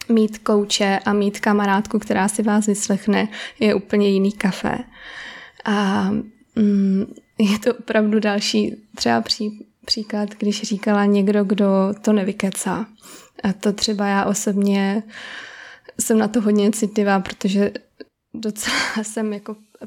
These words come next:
private person a nerada se svěřuju, takže když vím, že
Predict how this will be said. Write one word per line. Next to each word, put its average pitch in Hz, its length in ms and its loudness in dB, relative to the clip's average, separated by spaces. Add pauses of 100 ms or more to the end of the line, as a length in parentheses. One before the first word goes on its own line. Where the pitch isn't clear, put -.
private 202 520 -4
person 202 460 -10 (600)
a 196 440 0 (120)
nerada 196 640 2
se - 180 -2
svěřuju, 196 760 -2 (140)
takže 196 360 0
když 190 340 0
vím, 190 460 -2 (480)
že 208 480 -2